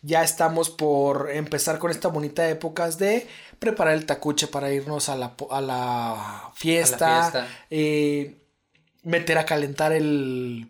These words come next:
Speaker 1: pollo al horno.
Speaker 2: Conseguir los regalos.
Speaker 1: Conseguir los regalos. Cuéntame un poco de si tienes algún ritual previo a Navidad o al veinticuatro, a la Nochebuena.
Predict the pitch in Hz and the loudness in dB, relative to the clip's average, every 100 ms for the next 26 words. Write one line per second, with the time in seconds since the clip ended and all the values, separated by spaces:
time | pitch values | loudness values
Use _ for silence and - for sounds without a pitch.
0 | - 160 156 151 147 156 175 175 175 202 | -2 0 2 2 4 2 2 2 0 0
1 | - - - - - - 139 139 131 139 | -6 -20 -20 -20 -14 -4 -2 0 -2 -2
2 | 147 139 113 113 135 131 127 139 147 143 | -2 0 0 -2 0 2 4 4 2 0
3 | 131 123 123 147 165 165 175 180 - - | -4 -8 -4 2 2 2 0 -4 -6 -12
4 | - - - - _ _ _ _ _ _ | -18 -18 -20 -20 _ _ _ _ _ _
5 | - - - 359 381 415 403 381 349 - | -10 -8 -2 -2 2 2 2 0 0 -2
6 | 190 - 220 - - - _ _ - 165 | -2 0 -2 -4 -14 -20 _ _ -4 2
7 | 160 185 - 226 285 240 180 196 214 240 | 2 0 0 0 2 2 2 2 2 2
8 | 233 226 190 208 240 - - 196 214 233 | 0 0 2 2 -2 -14 -4 0 2 2
9 | 277 294 - - 156 151 147 156 151 147 | -2 -2 -4 4 6 8 6 4 2 4
10 | 147 - - - 165 160 165 160 151 - | 2 0 -6 0 2 4 2 0 -6 0
11 | 170 147 135 131 135 127 143 156 175 147 | 0 0 -4 -4 -6 -2 -2 2 0 0
12 | 104 | -8